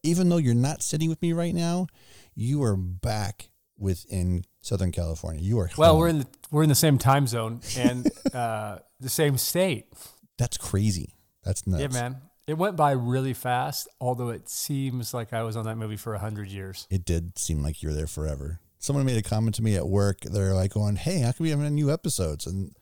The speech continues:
Speaker 1: I'm like, "Um, 'cause <laughs> we can't," I said, "We can't do things remotely, like, for a regular episode." "What, he's still gone?" And I'm like, "Yes, he's still gone."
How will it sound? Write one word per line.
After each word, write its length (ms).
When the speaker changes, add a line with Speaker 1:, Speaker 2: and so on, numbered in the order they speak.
Speaker 1:
I'm 100
like, 200
"Um, 420
'cause 400
<laughs> 400
we 60
can't," 380
I 80
said, 220
"We 80
can't 300
do 100
things 240
remotely, 380
like, 220
for 280
a 60
regular 360
episode." 520
"What, 160
he's 200
still 180
gone?" 760
And 80
I'm 80
like, 260
"Yes, 300
he's 160
still 200
gone." 600